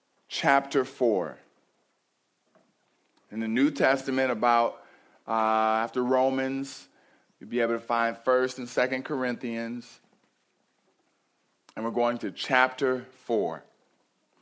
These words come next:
And the reason why we're going there today is 'cause,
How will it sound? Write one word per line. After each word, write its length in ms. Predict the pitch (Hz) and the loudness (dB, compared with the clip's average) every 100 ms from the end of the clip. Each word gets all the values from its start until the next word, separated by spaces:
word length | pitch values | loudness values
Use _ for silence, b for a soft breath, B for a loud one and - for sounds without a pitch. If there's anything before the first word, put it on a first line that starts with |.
| _ _ _ _ _ _ _ _ _ _ _ _ _ _ _ _ _ _ _ | _ _ _ _ _ _ _ _ _ _ _ _ _ _ _ _ _ _ _
And 80 | 107 | -8
the 40 | 101 | 0
reason 340 | 131 147 147 | 2 4 4
why 140 | 143 143 | 4 4
we're 100 | 135 | 2
going 320 | 147 147 127 | 2 2 2
there 100 | 113 | 2
today 200 | 110 113 | 2 0
is 100 | 110 | 0
'cause, 320 | 113 101 - | -4 -8 -14